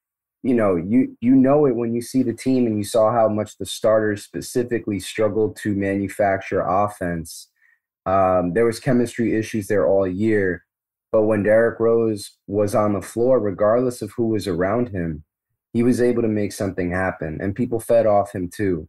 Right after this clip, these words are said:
you know? So he was one of those plus guys that once he went down, we didn't have the other pieces that were able to pick up the slack.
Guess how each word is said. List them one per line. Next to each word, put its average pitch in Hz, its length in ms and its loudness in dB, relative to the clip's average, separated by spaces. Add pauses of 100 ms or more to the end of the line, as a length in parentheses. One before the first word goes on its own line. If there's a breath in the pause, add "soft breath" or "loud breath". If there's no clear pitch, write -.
(140)
you 92 100 -2
know? 90 160 0
So 98 160 -4
he 110 120 2
was 127 200 2
one 120 140 0
of 107 100 -4
those 104 240 -2 (120)
plus 113 260 0
guys 107 500 2
that 95 120 0
once 101 240 -4
he 135 140 2
went 123 280 0
down, 117 460 0 (420)
we 123 140 2
didn't 147 160 4
have 139 300 0
the 120 100 2
other 110 160 -2
pieces 104 480 -6
that 98 140 2
were 95 120 0
able 92 200 -2
to 85 80 -4
pick 98 180 -8
up 85 140 -6
the 85 80 -14
slack. 76 340 -4